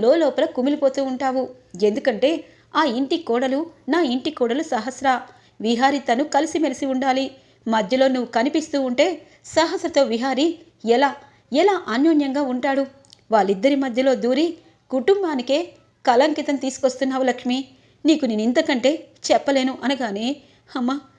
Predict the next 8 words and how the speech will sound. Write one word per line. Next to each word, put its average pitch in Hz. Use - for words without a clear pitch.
నేనేం 311
చెయ్యను" 285
అని 247
అంటుంది. 254
"చూడు, 254
ఈరోజు 254
వ్రతం 226
చేయాలని 285